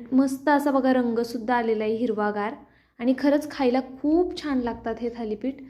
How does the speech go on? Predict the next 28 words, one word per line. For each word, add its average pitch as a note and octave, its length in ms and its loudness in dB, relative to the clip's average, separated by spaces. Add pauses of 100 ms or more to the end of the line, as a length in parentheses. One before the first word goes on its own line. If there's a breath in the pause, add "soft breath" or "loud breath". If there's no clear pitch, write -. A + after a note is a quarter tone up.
(240 loud breath)
फक्त C#4 220 0
एवढंच D4+ 380 4
की D4+ 80 2
आपल्याला C4 320 2
एकदम C#4+ 260 0
पातळ C4+ 600 0
थापायचे A3+ 420 -2 (300)
बघा A3+ 240 -2
अशा A#3 220 -4
पद्धतीने. G#3+ 560 -2 (640 soft breath)
अगदी B3+ 300 2
पातळ D4+ 540 0
थापून C4 320 -4
घ्यायची B3 340 0
थालीपीठं, A3 520 -4 (480)
म्हणजे A#3+ 180 2
मग C4 180 4
ती C#4 120 -2
खायला B3 360 0
जास्त A#3 380 -2
रुचकर C4 440 0
लागतात. A3+ 420 -6 (440 loud breath)
जर C#4 240 6
तुम्ही D4 220 0
जाड A#3+ 240 4
जाड C4 360 2
थापलीत C#4 400 -4
ना A#3+ 140 -4